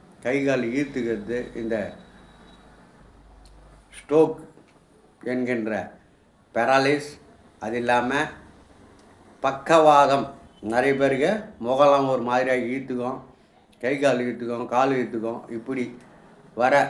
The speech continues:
பனிகாலத்தில் அப்படி வர இயற்கையான வாய்ப்பு உண்டு. அதற்காக தான் இந்த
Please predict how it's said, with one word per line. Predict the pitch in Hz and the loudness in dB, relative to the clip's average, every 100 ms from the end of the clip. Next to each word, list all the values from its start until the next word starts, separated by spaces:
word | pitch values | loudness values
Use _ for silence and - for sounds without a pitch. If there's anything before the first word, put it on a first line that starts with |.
| - - - - - - - - - - - - - - | -6 -18 -20 -20 -20 -20 -20 -20 -20 -20 -20 -20 -20 -10
பனிகாலத்தில் | 120 143 156 139 139 120 135 156 - - - - - - - - - - - - - - - 123 | -2 2 6 6 6 2 0 -2 -2 -14 -20 -20 -20 -20 -20 -20 -20 -20 -20 -20 -20 -18 -6 -4
அப்படி | 139 131 123 | -2 0 2
வர | 131 143 131 | 6 4 4
இயற்கையான | 143 139 143 135 127 | 0 2 2 4 2
வாய்ப்பு | 123 113 113 | 2 2 -2
உண்டு. | 113 123 127 113 | 0 0 -2 -2
அதற்காக | 123 113 123 117 120 | -2 2 2 2 0
தான் | 135 113 | -4 -6
இந்த | 110 | -4